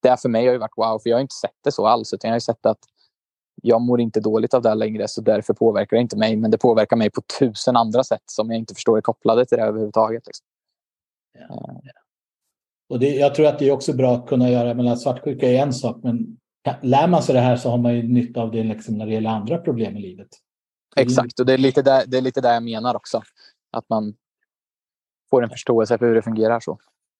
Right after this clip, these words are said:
Speaker 2: Ja. Och hur har din uppfattning om dig själv och, och, liksom, ändrats? Typ, har du fått bättre eller självkänsla, eller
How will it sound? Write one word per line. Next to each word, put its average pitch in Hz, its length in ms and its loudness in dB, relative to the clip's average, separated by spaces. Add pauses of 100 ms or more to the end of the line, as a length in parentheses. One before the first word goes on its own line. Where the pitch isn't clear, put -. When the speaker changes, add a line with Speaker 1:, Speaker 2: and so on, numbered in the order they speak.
(120)
Speaker 2:
Ja. - 100 -16 (1300)
Och 156 340 0
hur 180 220 4
har 196 120 4
din 185 180 2
uppfattning 208 560 -2
om 180 100 0
dig 180 100 0
själv 165 380 -4 (200)
och, 147 340 0
och, 143 260 -4
liksom, 127 400 -4 (300)
ändrats? 104 520 -2 (180)
Typ, 139 180 -4
har 143 100 4
du 147 160 4
fått 147 240 -2
bättre 156 340 0
eller 147 220 4
självkänsla, 151 720 0
eller 143 160 0